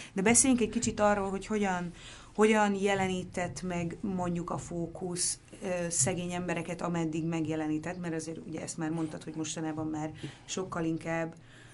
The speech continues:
olyan emberek vannak újfent ebben a műsortípusban, akik egyébként is mozognak a nyilvánosságban, tehát az R T L Klub vagy a kereskedelmi médiumok magyarországi megjelenésétől számítva egy rövid,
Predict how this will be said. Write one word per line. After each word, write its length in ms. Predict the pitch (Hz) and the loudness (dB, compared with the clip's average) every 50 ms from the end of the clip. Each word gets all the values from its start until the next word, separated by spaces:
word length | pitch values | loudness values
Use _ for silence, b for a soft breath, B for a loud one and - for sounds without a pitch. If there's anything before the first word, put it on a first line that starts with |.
| b b b b | b b b b
olyan 240 | - 196 196 190 180 | 2 4 4 4 4
emberek 420 | 180 175 175 165 170 165 165 170 - | 2 2 2 2 2 0 0 -2 -2
vannak 340 | 175 170 170 165 160 - | -2 0 0 0 -2 -2
újfent 640 | 175 175 185 175 180 - 170 165 156 156 156 156 - - | -2 -2 -2 -2 -2 -2 0 0 0 0 0 -2 -4 -4
ebben 300 | - 180 175 156 165 160 | -2 -2 0 0 0 0
a 40 | 160 | 2
műsortípusban, 920 | 160 165 160 151 156 - 170 165 160 165 185 180 180 185 180 170 180 180 | 2 2 0 0 -2 -2 -2 -4 -4 -4 -6 -6 -4 -4 -4 -4 -4 -4
akik 240 | 180 175 180 175 165 | -4 -6 -6 -8 -6
egyébként 440 | - 175 165 160 165 - 170 156 156 | -4 -4 -4 -4 -4 -4 -6 -6 -6
is 120 | - - - | -6 -6 -6
mozognak 460 | 175 170 165 156 160 156 160 151 156 | -4 -4 -2 -2 -2 -2 -2 -4 -4
a 40 | 147 | -2
nyilvánosságban, 800 | 151 151 165 175 196 214 226 220 - - 233 220 208 214 208 208 | -2 -2 0 0 0 0 0 0 0 0 0 -2 -2 -2 -2 -2
tehát 220 | 208 170 170 - | -4 -6 -6 -4
az 200 | 175 170 165 - - - 180 202 | -4 -2 -2 -4 -2 0 0 0
R 60 | 208 | 0
T 80 | 208 - | 0 -2
L 200 | 175 165 160 160 - | -2 -2 -2 -4 -4
Klub 320 | - 180 180 175 170 170 | -6 -6 -6 -6 -4 -2
vagy 180 | 170 175 160 165 | -2 -2 0 -2
a 60 | 160 | -2
kereskedelmi 580 | - 196 190 185 180 - 175 165 165 160 165 | -2 0 0 0 0 0 0 0 0 2 2
médiumok 680 | 160 165 165 170 156 170 160 156 156 160 156 156 156 B B B B B B B B B | 2 2 0 0 0 0 2 2 2 2 0 -2 -4 B B B B B B B B B
magyarországi 580 | - 180 185 180 175 170 170 170 - 170 160 160 | -6 -4 -2 0 0 0 -2 -2 -2 -2 0 0
megjelenésétől 840 | 160 175 180 175 175 170 165 165 165 165 160 - 175 165 - 170 160 | 0 0 -2 -2 -2 0 0 0 2 0 0 0 -2 -2 -2 -2 0
számítva 640 | 160 - - 196 196 196 185 165 160 - 165 175 - | 0 0 2 2 2 0 0 0 -2 0 0 0 0
egy 220 | - 170 170 175 | 0 0 0 0
rövid, 460 | 190 226 220 190 165 165 165 160 - | 2 2 2 2 0 0 -2 -2 -6